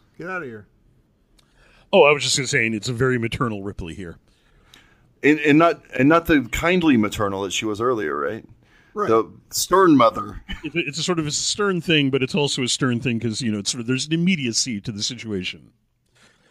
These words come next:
Speaker 2: Uh, and I'm sure on some level, uh, Ripley's having her own little flashbacks.
Speaker 3: Oh, yeah. Like,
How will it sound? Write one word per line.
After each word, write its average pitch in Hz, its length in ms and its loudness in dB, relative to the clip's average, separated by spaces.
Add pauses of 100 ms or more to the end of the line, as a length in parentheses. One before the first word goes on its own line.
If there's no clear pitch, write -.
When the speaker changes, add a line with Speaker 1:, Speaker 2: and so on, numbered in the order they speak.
Speaker 2:
Uh, 131 380 0
and 196 120 2
I'm 202 80 0
sure 220 280 6
on 165 120 2
some 175 280 2
level, 127 640 2
uh, 135 80 -4
Ripley's 139 360 -2
having 135 180 0
her 170 120 6
own 160 120 4
little 104 160 -2
flashbacks. 92 760 -6 (420)
Speaker 3:
Oh, 113 340 -4
yeah. 107 240 -4 (340)
Like, 117 320 -6